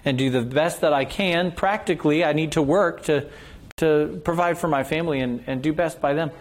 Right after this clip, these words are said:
But the Lord's in control." The Lord is in control. Um, we simply have to ask, and, and it will be given. Um, Second Corinthians four eighteen, uh,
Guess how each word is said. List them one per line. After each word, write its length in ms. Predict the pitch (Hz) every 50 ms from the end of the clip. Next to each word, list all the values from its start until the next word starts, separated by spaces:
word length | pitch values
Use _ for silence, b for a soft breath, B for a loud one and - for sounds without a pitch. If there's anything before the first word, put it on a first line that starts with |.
| B B B B B B B B B - -
But 100 | - 185
the 100 | - 226
Lord's 280 | 196 196 226 240 240 233
in 100 | 185 151
control." 600 | - - 123 - - 147 170 165 131 - - - - - - - - - - - - - - - - - - - - - - - - - - - -
The 100 | 123 120
Lord 200 | 135 135 127 120
is 80 | 117
in 100 | 117 107
control. 460 | 101 - 104 101 - 87 73 67 - - - - - - - - - - - - - - - - - - - - - - - -
Um, 420 | - 110 110 110 107 110 117 - - - - - B B B B B B B B B B B B
we 80 | 143
simply 340 | 139 - - 160 - 143 127
have 180 | 127 131 113 -
to 60 | 110
ask, 480 | - 120 117 107 98 - - - - - - - - - - - - - -
and, 360 | 127 110 107 104 101 107 107 - -
and 280 | - 110 107 104 101 98 - - - - - - -
it 100 | - 113
will 140 | 104 98 110
be 160 | 107 110 104
given. 320 | 101 110 107 107 95 107 - - - - - - B B B B B B B B B B B B B B B B B B B B -
Um, 500 | 131 127 123 120 120 117 117 117 110 -
Second 360 | - - 156 147 - 151 123
Corinthians 760 | - 143 139 131 127 135 127 123 117 120 113 - - - - - -
four 340 | - - - 151 139 131 117
eighteen, 680 | 117 113 110 98 - - 131 127 117 113 113 113 110 - B B B B B - - - - - - B B B B B B B B B B B B - - _ - -
uh, 440 | - 120 113 110 110 107 107 107 101